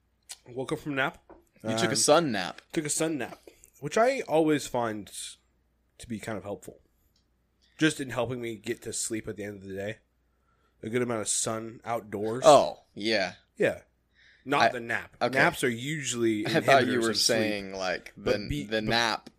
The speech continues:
Speaker 2: in the sun is
Speaker 1: Well, no, not, not the nap in the sp-, sun specifically, but being
Speaker 2: Yeah.
Speaker 1: in the sun specifically helps me find rest later in the day.
Speaker 2: Absolutely.
Speaker 1: And
Speaker 2: Did
Speaker 1: it was a
Speaker 2: you
Speaker 1: beautiful day today.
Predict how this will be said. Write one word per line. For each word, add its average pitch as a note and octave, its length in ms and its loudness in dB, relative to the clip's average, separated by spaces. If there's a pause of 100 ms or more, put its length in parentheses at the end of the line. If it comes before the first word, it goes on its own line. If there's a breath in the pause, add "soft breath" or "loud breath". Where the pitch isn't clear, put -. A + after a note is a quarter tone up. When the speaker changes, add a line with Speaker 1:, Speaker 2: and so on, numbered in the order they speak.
(140)
Speaker 2:
in B2 280 -4
the A2 160 0
sun G2 640 -2 (100)
is F2 580 -6
Speaker 1:
Well, B2+ 140 -4
no, A2+ 160 -6
not, B2 400 -6
not B2+ 160 -6
the B2+ 80 -8
nap A2 240 -4
in G#2+ 80 -8
the F2+ 80 -14
sp-, - 240 -16
sun G2 320 -12
specifically, A#2 640 -10
but A2 320 -6
being A#2 140 -4
Speaker 2:
Yeah. - 100 -6
Speaker 1:
in G2 80 -10
the F#2+ 100 -12
sun F#2 380 -10
specifically E2+ 720 -16 (340)
helps - 240 -8
me G#2 80 -12
find F2+ 300 -14
rest F#2 320 -12
later D#2+ 260 -12
in C#2 80 -20
the D2+ 60 -18
day. D2 100 -14
Speaker 2:
Absolutely. F#2 680 -4
Speaker 1:
And G2 60 -16 (600 soft breath)
Speaker 2:
Did A#2 80 -4
Speaker 1:
it C3 40 0
was D3 140 2
a D#3+ 40 0
Speaker 2:
you F3 60 4
Speaker 1:
beautiful C#3+ 220 4
day A#2 140 2
today. A#2+ 240 -4